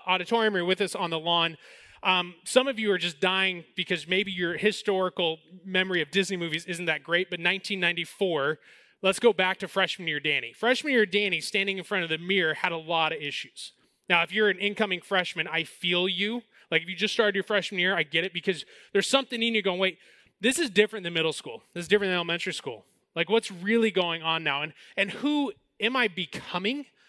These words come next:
And where do I fit in? What group do I hang with in the quad or the lunch hour? If I'm playing a sport, do I really connect with the other teammates?"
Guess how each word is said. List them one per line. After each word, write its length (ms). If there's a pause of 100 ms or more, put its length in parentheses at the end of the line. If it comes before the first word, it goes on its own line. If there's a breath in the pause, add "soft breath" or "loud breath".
(300 soft breath)
And 140
where 120
do 60
I 100
fit 240
in? 220
What 180
group 280
do 100
I 80
hang 360
with 260
in 80
the 60
quad 500
or 80
the 100
lunch 320
hour? 340
If 100
I'm 100
playing 240
a 40
sport, 400
do 100
I 40
really 460
connect 420
with 120
the 100
other 160
teammates?" 640